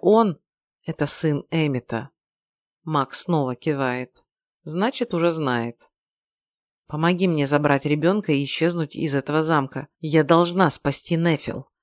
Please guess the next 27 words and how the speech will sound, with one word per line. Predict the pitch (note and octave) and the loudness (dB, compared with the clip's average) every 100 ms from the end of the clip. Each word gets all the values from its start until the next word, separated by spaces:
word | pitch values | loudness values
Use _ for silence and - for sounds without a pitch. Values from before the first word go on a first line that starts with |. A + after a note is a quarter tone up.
| _ _ _ _ | _ _ _ _
Позже | - G#3 D3+ C#3+ | 0 2 4 2
мы | D#3 | 0
попытаемся | - - F3 E3+ D#3 - C3+ | 0 0 2 4 2 2 2
отнять | D3+ F3+ D#3+ D#3+ | 2 2 0 0
мальчишку | D3+ F3 - D#3 | -2 -2 -2 -2
у | |
королевы | C#3+ D3+ E3 D#3+ D#3 | 0 2 4 4 2
змей | D#3+ G3 G#3+ | 2 0 0
и | F#3 | 0
вернуть | E3 E3+ F#3 F3+ - | 2 4 2 -2 -2
Эмиту. | G3 E3 C#3 C#3+ C3 _ _ _ _ _ | 0 2 0 -4 -10 _ _ _ _ _
Иначе | F3+ E3+ E3+ E3+ - | 0 4 4 2 0
я | D3+ D3 | 0 0
не | D#3+ | 0
могу. | E3 F3 E3 B2+ _ _ _ _ - | 0 0 -2 -4 _ _ _ _ -8
Я | D#3 F3 C#3 | 2 4 4
не | A#2 F#3+ | 2 0
брошу | G3+ A#3 G#3 E3 | 6 6 4 0
мою | D#3 D#3 | 0 0
семью, | C#3+ F#3 F#3 A#3+ | -2 -2 0 2
даже | F#3 E3+ F3 | 4 4 4
если | F3+ - | -2 -2
мне | F#3+ F#3+ | 0 0
придется | F#3+ F#3+ G#3 - F3 | 0 2 2 2 -2
сделать | E3 F3+ E3+ D#3 | 2 2 2 4
для | F3 | 4
этого | F#3 F3+ E3+ | 4 2 0